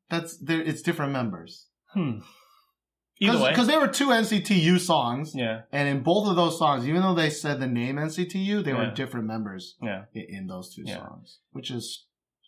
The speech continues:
Speaker 1: fucking
Speaker 2: Yeah.
Speaker 1: confusing.
Speaker 2: Yeah.
Speaker 1: Fuck you, S M. All right.
Speaker 2: Yeah, I mean, S M is kind of experimenting more with their sound, and I like it.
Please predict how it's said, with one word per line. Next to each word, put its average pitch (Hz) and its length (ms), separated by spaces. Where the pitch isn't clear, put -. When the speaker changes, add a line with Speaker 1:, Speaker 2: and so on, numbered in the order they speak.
Speaker 1:
fucking 104 300
Speaker 2:
Yeah. - 60
Speaker 1:
confusing. - 580
Speaker 2:
Yeah. 104 260
Speaker 1:
Fuck - 300
you, 95 100
S 73 200
M. - 160
All 127 60
right. 127 100
Speaker 2:
Yeah, 190 160
I - 40
mean, 185 140
S 202 200
M 180 160
is 147 160
kind 139 280
of 117 120
experimenting 160 720
more 113 180
with 110 100
their 113 100
sound, 117 360
and 107 100
I 113 80
like 110 300
it. 139 260